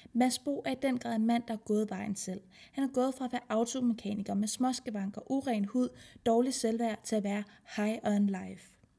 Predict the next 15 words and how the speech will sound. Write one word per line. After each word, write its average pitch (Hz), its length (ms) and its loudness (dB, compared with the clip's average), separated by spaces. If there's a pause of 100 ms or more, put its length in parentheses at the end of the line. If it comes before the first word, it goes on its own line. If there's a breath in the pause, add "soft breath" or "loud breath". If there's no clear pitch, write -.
(400 loud breath)
Jeg 269 180 0
elsker 269 380 2
blandt 254 280 -4
andet 254 200 2
den 247 160 0
sammenligning, 220 600 2
Mads 202 200 0
Bo 277 200 0
laver 226 340 0
mellem 233 300 2
en 214 80 4
motor 220 380 0
og - 20 0
et 214 80 -4
menneske. 208 520 0